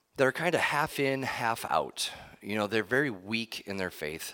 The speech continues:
They're not really sure what's going on. They're being oppressed by this wicked king and queen and Ahab and Jezebel, a-, and they're watching this whole thing, but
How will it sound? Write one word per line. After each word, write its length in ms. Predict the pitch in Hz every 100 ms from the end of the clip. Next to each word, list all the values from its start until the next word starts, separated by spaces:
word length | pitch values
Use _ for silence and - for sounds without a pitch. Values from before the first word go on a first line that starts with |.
| -
They're 140 | 113
not 260 | 117 143 117
really 240 | 131 123
sure 320 | 110 - 120
what's 220 | 113 107 -
going 220 | 101 95
on. 120 | 98
They're 100 | 98
being 280 | 92 123 131
oppressed 520 | - - 113 - -
by 140 | 101
this 240 | 98 95 -
wicked 340 | 117 123 107
king 440 | - 117 113 117 - - - -
and 180 | 90 -
queen 520 | - 123 123 123 123 -
and 160 | 82
Ahab 500 | 69 107 110 107 101
and 140 | 87 80
Jezebel, 560 | 113 113 110 107 104 - - - -
a-, 280 | 104 110 -
and 320 | 113 107 98 - - _
they're 180 | 117 104
watching 480 | 101 120 151 151 127
this 200 | 113 -
whole 180 | 131 131
thing, 340 | - 131 101
but 240 | 98 101